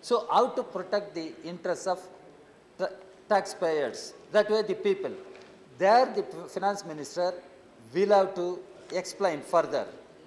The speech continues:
what is this issue. The other issue is how to maintain the fiscal federal structure.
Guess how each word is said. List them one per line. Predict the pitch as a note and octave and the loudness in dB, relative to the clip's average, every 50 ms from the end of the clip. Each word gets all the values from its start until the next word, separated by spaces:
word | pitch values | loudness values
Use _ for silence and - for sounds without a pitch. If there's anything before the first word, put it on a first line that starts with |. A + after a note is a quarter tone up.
| - - A#2+ A2+ | -20 -20 -8 0
what | B2+ E3+ F3+ F3+ G#3 | 2 2 2 2 0
is | G3+ F#3 - | -4 -4 -4
this | - E3 D#3+ D#3 - - | -6 -8 -8 -8 -8 -8
issue. | D#3+ D3 - - C3 A2+ G2 - - - - - - - - - - - - - - - - - - - - - - D3+ | -10 -10 -10 -10 -12 -12 -12 -14 -16 -18 -18 -18 -18 -18 -20 -20 -20 -20 -20 -20 -20 -20 -20 -20 -20 -20 -20 -20 -10 -4
The | F3+ G#3 G3+ F#3+ F#3+ F#3+ - - | -2 0 0 0 -2 -4 -4 -2
other | D3+ F#3 F#3+ B3+ C#4 C4+ | 0 2 6 6 6 6
issue | C4 B3 A3 - - A#3 A3+ | 4 2 0 -4 -4 -4 -2
is | G#3+ F#3+ F#3 G#3 - - - - - - - - - - - - - - - - - - - | 2 2 2 2 2 -2 -6 -10 -10 -14 -16 -18 -18 -20 -20 -20 -20 -20 -20 -20 -14 -4 2
how | C#3+ F3+ A#3 C4 A#3 | 4 4 4 4 2
to | - D4 C4+ | -2 -4 -4
maintain | B3 G3+ F3+ G3 A3 G#3+ - A3+ G#3 G#3 G#3 G#3+ A3 - - - - - - - - - - - - - - - - - - - | -4 -4 -4 -4 -4 -4 0 0 2 2 0 -2 -6 -8 -14 -18 -20 -20 -20 -20 -20 -20 -20 -20 -20 -20 -20 -20 -20 -12 -4 0
the | F#3 F#3 F#3 F3+ F3 - - - - - - - | 2 4 4 2 0 -2 -8 -14 -16 -16 -18 -16
fiscal | - - A3 A#3 - - - - A#3 A3+ A3 G#3+ | -8 -4 -4 -4 -4 -4 -4 -2 0 0 0 -2
federal | - - - F3+ G3+ F#3+ F#3+ F#3+ F#3 F3+ | -2 -2 -2 -2 0 0 -2 -2 -2 -2
structure. | F#3 - - - G3 F3 - - - C#3+ F#2+ | -4 -8 -6 -2 -2 -2 -2 -4 -8 -8 -8